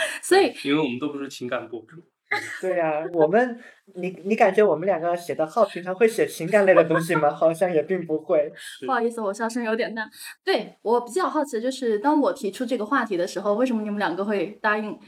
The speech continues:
Speaker 1: 是因为我表现得特别想要聊这个话题呢，
Speaker 3: 嗯。
Speaker 1: 还是说你们两个其实有各自的考量？
Speaker 2: 我其实只是想起来，就是作为这个播客发起者，你只有在第一期提出过一个话题，然后这次好不容易又提出了一个话题，然后呢，这个时候
Speaker 1: <laughs> 同情分。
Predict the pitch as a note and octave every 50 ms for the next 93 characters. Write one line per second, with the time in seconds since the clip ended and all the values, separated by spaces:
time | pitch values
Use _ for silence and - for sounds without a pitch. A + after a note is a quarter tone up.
0 | - - - D#4+ D#4+ D#4 D4+ D4+ D4+ C4+ A3 G3+ G#3 G#3 A3+ F3+ F3 - C#4+ C4+
1 | A#3+ A#3+ - E4+ D#4+ A3+ G#3+ A3+ - - G3 G#3 G3 F3+ F3+ G#3 C4+ B3+ A#3 G#3+
2 | G3+ G#3+ G#3+ C4+ A#3+ A3 - G3 F#3+ G3 G3 G#3+ G#3 F3 G#3 G#3 G#3+ G#3 G3+ G#3+
3 | G#3 - - _ - G#3 A3 A3+ F3 D#3+ G3 G3 - F#3+ F#3+ - G3 G3 E3+ -
4 | - - - _ _ _ D4+ A#3+ - - - B2+ A2 - - - - - - -
5 | - - _ - - - _ - C#3 B2+ E3+ D#3+ D3 D3 C#3 - B2+ B2 B2+ C3
6 | - B2+ B2 B2 C3 A#2 A#2 A#2 C3+ B2+ C3 B2 A#2+ A#2+ - _ _ _ _ -
7 | D3+ C#3+ C3 B2+ B2+ C3 C3+ C3+ C#3+ C#3 C#3 D3 C3 - - C3+ C3 B2+ B2 -
8 | A#2+ A2+ A#2 A#2+ A#2+ - B2+ B2+ A#2 B2 A#2+ A#2 - C3 C3+ C#3+ - - - C#3
9 | - A2 A2 - - A#2 A#2 A#2 A2+ A2 - - - - C5 - - - C#5+ -
10 | B2+ - - - D3 C3 C3 - - - - A#2 B2+ B2+ B2+ C3 C3+ C3+ B2+ B2+
11 | - - B2 - B2+ A#2+ A#2 A#2+ A#2+ B2 B2 A#2 - - - B2+ C3 C3 _ -
12 | - - - - _ _ _ C#3 C3+ C#3 C3+ C3+ C#3 C3+ D#3 D3 D3 - C#3+ C3+
13 | B2 A#2+ A#2 A#2 - - - - - - - B3+ C4+ - - A#3 A3+ - B3 A3+